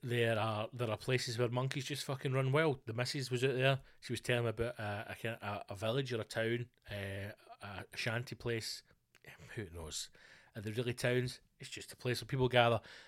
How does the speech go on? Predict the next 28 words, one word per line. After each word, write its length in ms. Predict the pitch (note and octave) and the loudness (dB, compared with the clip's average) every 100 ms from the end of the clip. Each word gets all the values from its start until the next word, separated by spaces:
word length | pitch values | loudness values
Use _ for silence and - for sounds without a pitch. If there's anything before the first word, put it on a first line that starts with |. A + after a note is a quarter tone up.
| - | -10
And, 380 | B2 A#2+ B2 B2 | 0 4 4 8
uh, 200 | B2 B2 | 8 8
the 100 | B2 | 6
monkeys 360 | C#3 D3+ C#3+ C3 | 2 2 -2 0
would 140 | B2+ | 0
come 100 | C3+ | 4
down 120 | C#3 | 4
to 60 | D3+ | 4
the 60 | |
market 460 | C3 C#3+ F#3 G3 - _ _ _ _ _ _ _ _ _ - | 4 4 6 2 0 _ _ _ _ _ _ _ _ _ -12
and 100 | - | -4
just 140 | D3 E3 | -2 0
fucking 420 | - E3 D#3+ B2+ | -4 0 0 4
rob, 300 | B2 D3+ D#3 - | 6 4 2 -8
just 240 | F3 C#3+ | -6 0
rob 220 | A#2+ F3 - | 4 4 4
market, 380 | A#2+ F#3 - G#3 | 4 4 4 -6
just 220 | - D3 | -4 4
rob 140 | D#3 | 6
the 60 | B3 | 4
place. 300 | A#3 E3+ - - - - - - _ _ _ _ _ _ _ - | 0 0 -2 -12 -20 -20 -20 -20 _ _ _ _ _ _ _ -2
Cunts 240 | D#3 C#3+ | 0 2
are 40 | |
standing 420 | C3 C#3 C#3+ C#3+ B2+ | 2 4 4 4 2
fucking 340 | D3 C3+ C3 | -2 -2 -4
trying 220 | - C#3+ | 0 0
to 60 | C3+ | 2
guard 280 | C3+ C3 | 4 4